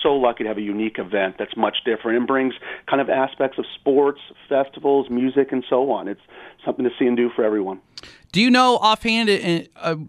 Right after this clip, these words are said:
Speaker 2: maybe a percentage of how many fans, say, come from Western New York? Would you happen to know that?
Speaker 1: No, I, I don't know that specific number, but ab-, about our,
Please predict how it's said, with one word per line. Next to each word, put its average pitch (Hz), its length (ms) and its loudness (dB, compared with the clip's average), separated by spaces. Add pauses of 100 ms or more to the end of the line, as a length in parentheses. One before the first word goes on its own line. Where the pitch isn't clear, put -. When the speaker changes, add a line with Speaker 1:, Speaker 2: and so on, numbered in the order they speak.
(140)
Speaker 2:
maybe 170 360 4
a 175 40 2
percentage 170 640 0
of 156 180 2
how 165 200 4
many 170 240 2
fans, 170 480 0
say, 175 180 2
come 190 240 2
from 196 160 -4
Western 190 300 0
New 196 80 0
York? 202 180 -2
Would 165 160 0
you 165 80 2
happen 165 200 0
to 160 60 4
know 151 180 4
that? 214 200 0 (720)
Speaker 1:
No, 180 240 4
I, 175 160 2
I - 40 -2
don't 160 160 0
know 262 120 0
that 135 220 2
specific 160 360 -6
number, 165 280 2
but 151 180 0
ab-, 143 180 -4
about - 400 -2
our, 131 220 0